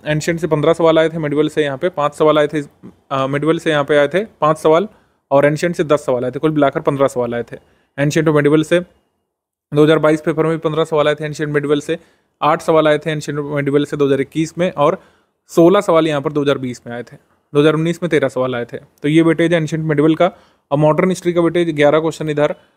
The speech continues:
अ, नौ क्वेश्चन इधर, फिर ग्यारह क्वेश्चन, फिर छः, इस तरीके से। तो, अ, हिस्ट्री आप देख सकते हैं, हिस्ट्री का वेटेज कितना है? हिस्ट्री का वेटेज लगभग वन सिक्स्थ है, पच्चीस सवाल, छब्बीस सवाल, सत्ताईस सवाल आते ही आते हैं हिस्ट्री के, सब मिलाकर के।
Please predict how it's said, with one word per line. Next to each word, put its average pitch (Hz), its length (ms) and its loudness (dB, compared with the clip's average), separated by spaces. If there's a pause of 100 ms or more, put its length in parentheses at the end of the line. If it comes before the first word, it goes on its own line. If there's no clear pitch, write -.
(240)
अ, 131 100 -2
नौ 156 220 2
क्वेश्चन 165 320 -2
इधर, 156 280 0 (160)
फिर 165 160 0
ग्यारह 160 240 2
क्वेश्चन, 170 360 -8
फिर 160 380 -8
छः, 165 220 0
इस 151 220 -4
तरीके 131 260 -2
से। 143 200 -6 (380)
तो, 160 100 2
अ, 143 320 0
हिस्ट्री 165 380 2
आप 185 120 4
देख 165 180 0
सकते 170 280 -6
हैं, 170 120 -2
हिस्ट्री 165 260 -2
का 170 60 2
वेटेज 160 280 -2
कितना 147 240 -4
है? 143 60 0
हिस्ट्री 170 220 -2
का 175 120 2
वेटेज 170 320 2
लगभग 151 400 0
वन 156 180 0
सिक्स्थ - 320 -6
है, 139 60 0
पच्चीस 160 380 -2
सवाल, 160 380 2
छब्बीस 156 320 -4
सवाल, 151 180 0
सत्ताईस 147 360 -2
सवाल 151 240 2
आते 135 280 0
ही 165 100 2
आते 143 220 0
हैं 143 60 -4
हिस्ट्री 143 260 -6
के, 147 160 0
सब 135 240 -4
मिलाकर 127 340 -2
के। 147 120 -2